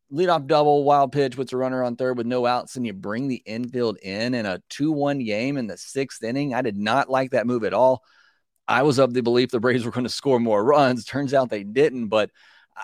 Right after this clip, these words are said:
I didn't love that at all. Should have been an easy ground ball out, and, you know, that cost the Braves another run there 'cause the next batter hit a two-run homer, a hanging slider,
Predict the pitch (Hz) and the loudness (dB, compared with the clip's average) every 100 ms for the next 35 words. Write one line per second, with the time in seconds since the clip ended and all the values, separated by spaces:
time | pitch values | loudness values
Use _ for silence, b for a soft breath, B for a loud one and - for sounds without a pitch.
0 | - 135 170 147 131 139 147 147 143 120 | 0 2 4 2 0 0 2 2 2 4
1 | 127 139 139 - _ - - 160 170 160 | 4 4 2 -4 _ -10 -4 -2 0 -2
2 | 131 151 143 131 107 117 135 143 131 127 | -2 -4 -4 -6 -2 0 0 -2 2 2
3 | 113 107 143 156 - _ _ _ - 113 | 2 2 2 2 -4 _ _ _ -8 -6
4 | 107 107 101 - _ 110 110 113 - - | -4 -4 -8 -14 _ -10 -2 -2 -4 -4
5 | 117 131 - - - _ - 120 131 135 | -2 -2 -4 -14 -20 _ -10 -4 0 0
6 | 139 143 147 147 143 147 143 143 117 101 | -2 -2 0 0 0 0 -2 -4 -6 -4
7 | 110 - 117 107 87 98 127 135 143 147 | -4 -2 0 0 -4 -4 -2 -4 -4 0
8 | 147 143 151 156 117 113 123 123 - 117 | 0 0 -2 -2 -4 -4 -4 -4 -4 0
9 | 123 131 127 | 0 0 -4